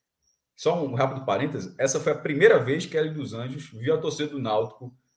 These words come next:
considerando a passagem do ano pra cá, do ano passado pra cá, né? Embora tenha tido a parada no meio, a saída no meio.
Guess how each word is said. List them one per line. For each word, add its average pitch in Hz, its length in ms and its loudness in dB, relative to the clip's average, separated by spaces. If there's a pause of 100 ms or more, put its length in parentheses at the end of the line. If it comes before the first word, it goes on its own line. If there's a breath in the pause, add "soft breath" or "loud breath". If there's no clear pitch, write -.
considerando 135 560 4
a 120 80 2
passagem 123 380 0
do 131 60 0
ano 135 100 0
pra 135 120 0
cá, - 240 -6
do 120 100 -8
ano 120 100 -8
passado 110 400 -4
pra 120 140 -2
cá, 85 240 -4
né? 95 100 -12 (480)
Embora 104 300 0
tenha 104 160 -6
tido 101 180 -2
a 95 60 4
parada 101 340 2
no 104 80 -6
meio, 85 240 -4 (340)
a 92 80 -10
saída 110 280 2
no 107 100 -4
meio. 82 260 -6